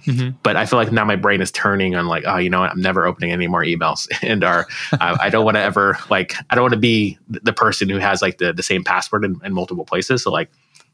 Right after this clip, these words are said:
Speaker 2: did a whole cleanup, but yeah, please proceed. Uh, we didn't even
Speaker 1: <laughs>
Speaker 2: explain what the, uh, the, the podcast is. <laughs>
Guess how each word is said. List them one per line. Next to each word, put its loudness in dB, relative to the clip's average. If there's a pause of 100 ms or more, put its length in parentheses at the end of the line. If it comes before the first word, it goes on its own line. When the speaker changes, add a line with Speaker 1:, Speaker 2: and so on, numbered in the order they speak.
(160)
Speaker 2:
did 4
a 4
whole 2
cleanup, 0
but 2
yeah, 0 (120)
please 2
proceed. -2 (360)
Uh, 2
we 4
didn't 2
even 2
Speaker 1:
<laughs> 0
Speaker 2:
explain 0
what 0
the, 2
uh, 0
the, -8 (220)
the -2
podcast -2
is. -2 (100)
<laughs> -6